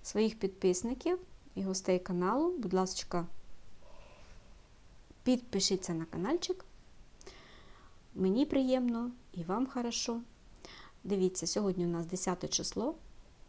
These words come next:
практично час дня, неділя. Я хочу подивитися, зробити розклад на завод Мотор Січ. А, мені цікаво,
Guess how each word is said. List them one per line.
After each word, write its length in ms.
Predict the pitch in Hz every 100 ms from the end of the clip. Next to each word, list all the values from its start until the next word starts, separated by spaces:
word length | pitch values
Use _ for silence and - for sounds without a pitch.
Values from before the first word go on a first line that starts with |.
| - - -
практично 540 | 175 - 185 - 160
час 300 | 156 156 156
дня, 260 | 185 233 339 - - - - -
неділя. 480 | 170 160 202 277 349 - - - - - - - -
Я 100 | 277
хочу 240 | 247 233
подивитися, 580 | 214 202 233 302 320 226
зробити 420 | 196 190 202 190
розклад 460 | 180 - 208 233 277 -
на 640 | 180 180 180 185 208 269 311 - - - - - - - - - - - - - -
завод 420 | 208 190 180 214 -
Мотор 300 | 190 190 185
Січ. 360 | - 151 - - - - - - - - - - - - - - - - - - - - -
А, 360 | - 185 190
мені 300 | 190 196 269
цікаво, 600 | - 220 220 254 302 294